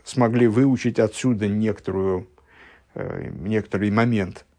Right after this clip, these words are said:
законодательный или этический. Но не просто же так. Вот, например, в ситуации с, с Авромом и Терахом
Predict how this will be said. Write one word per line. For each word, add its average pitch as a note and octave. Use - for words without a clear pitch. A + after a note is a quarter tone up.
законодательный G2+
или F2
этический. -
Но C3
не B2+
просто F#3+
же C3
так. -
Вот, F3
например, A2
в F#2
ситуации A2+
с, -
с G#2
Авромом G#2+
и F#2
Терахом E3+